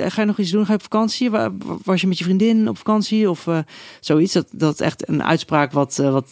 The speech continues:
die, eh, eh, heteronormatieve norm laat zien. Ehm,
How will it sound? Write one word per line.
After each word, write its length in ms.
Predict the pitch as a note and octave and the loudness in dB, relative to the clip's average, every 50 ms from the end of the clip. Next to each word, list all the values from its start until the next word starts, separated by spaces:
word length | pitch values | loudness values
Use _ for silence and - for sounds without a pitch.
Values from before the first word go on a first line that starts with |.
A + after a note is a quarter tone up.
| C#3+ C3+ | -10 -4
die, 320 | B2 - C3+ C#3 C3+ - | -2 0 0 0 0 -2
eh, 200 | - C3+ C3+ C#3 C3+ B2 _ - - - - - - _ | -2 -4 -4 -4 -6 -8 _ -14 -20 -20 -20 -20 -20 _
eh, 320 | - C#3 C3+ C3 B2+ A#2 - | -6 -2 -2 0 0 -2 -2
heteronormatieve 720 | - - D3 C#3+ C#3+ D3 C#3+ C#3+ C#3 C3+ C3 - D3 C3 C#3+ | -2 0 0 0 2 2 0 2 2 0 0 0 0 0 2
norm 360 | C#3 C#3+ C#3 C3+ C3+ B2 - _ _ _ _ _ | 0 2 2 0 0 -2 -6 _ _ _ _ _
laat 300 | - D3 C#3+ C#3 C#3 - | -6 -2 -2 -2 0 0
zien. 340 | - F3 E3 F#3 A3+ C4+ _ _ _ _ _ _ _ _ _ _ _ _ _ _ _ _ _ _ | 0 0 2 2 0 -2 _ _ _ _ _ _ _ _ _ _ _ _ _ _ _ _ _ _
Ehm, 560 | - D3 D3 C#3+ C#3 C#3 C#3 C#3 C#3 C#3 C3+ | -4 -2 -2 0 0 2 2 0 0 -2 -4